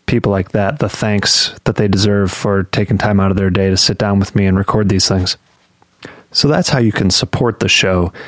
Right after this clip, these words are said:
If you need to get a hold of me for any reason, questions, comments, feedback, concerns, anything like that, picky fingers banjo podcast at gmail dot com is the way to do that. And I love hearing from all of you listeners.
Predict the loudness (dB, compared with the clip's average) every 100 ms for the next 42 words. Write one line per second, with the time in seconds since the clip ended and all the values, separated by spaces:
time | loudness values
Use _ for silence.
0 | -20 -6 0 2 2 2 2 0 0 0
1 | 2 2 2 2 2 2 2 2 2 2
2 | 0 -2 0 0 0 0 0 2 2 2
3 | 2 0 -2 -6 _ _ -8 -2 0 0
4 | 0 0 -2 -4 -8 -8 _ -4 -2 0
5 | 2 2 2 0 -2 -4 -2 0 0 0
6 | 0 -2 -2 -6 -16 -20 -20 _ -2 0
7 | 0 0 0 0 0 0 0 -2 -2 -2
8 | -2 0 0 0 -2 0 2 2 2 0
9 | -2 -2 -2 2 2 2 0 0 0 0
10 | 0 0 -2 -4 -14 -18 -20 -20 -6 -2
11 | 0 2 2 0 0 0 0 2 2 2
12 | 2 0 0 0 0 2 2 0 0 0
13 | -2